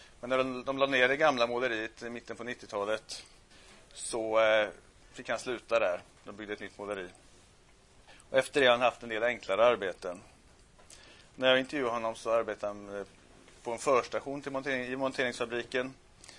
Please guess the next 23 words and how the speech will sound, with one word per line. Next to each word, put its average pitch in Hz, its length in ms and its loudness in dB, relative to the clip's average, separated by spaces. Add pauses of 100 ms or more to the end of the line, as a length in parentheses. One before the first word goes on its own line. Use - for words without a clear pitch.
(160)
med 123 80 -2
att - 100 -12
klippa 131 300 2
spolarslangar. 107 960 -4 (1040)
Det 123 60 -6
var 120 40 -6
ett - 60 -10
ganska 131 340 2
enformigt 117 440 -4
arbete, 131 480 2
men 135 180 -4
det 127 60 -6
var 131 80 -2
fritt - 320 -12
på 131 60 -8
det 123 100 -4
sättet 110 320 -10
att 104 80 -14
han 110 140 -8
kunde 117 180 -8
jobba 120 180 0
upp 110 180 -4
sig, 113 380 -4